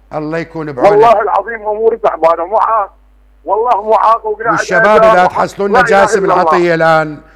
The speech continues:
Speaker 1: إذا تحصلون جاسم العطية أو جعفر البطاط، حصلوا لي إياه،
Speaker 2: والله.
Speaker 1: خليني أسولف وياه. شكرًا يا خليل.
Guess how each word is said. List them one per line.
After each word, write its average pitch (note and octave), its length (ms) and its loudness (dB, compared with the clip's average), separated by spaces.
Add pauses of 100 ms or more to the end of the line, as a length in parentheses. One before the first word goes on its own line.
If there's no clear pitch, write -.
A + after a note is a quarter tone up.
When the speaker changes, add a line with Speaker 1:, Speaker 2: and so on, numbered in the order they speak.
(340)
Speaker 1:
إذا D3+ 160 2
تحصلون E3 520 -4
جاسم F3 360 -2
العطية D#3 520 -2
أو C#3 140 -2
جعفر D#3 340 -6
البطاط، D#3+ 480 -6
حصلوا D3+ 320 -12
لي D3 60 -10
إياه، D#3 260 -4 (340)
Speaker 2:
والله. G#3 160 2
Speaker 1:
خليني D#3+ 340 -4
أسولف C3 420 -4
وياه. A#2 240 0
شكرًا D#3 320 -4
يا C#3 200 0
خليل. G2 340 -14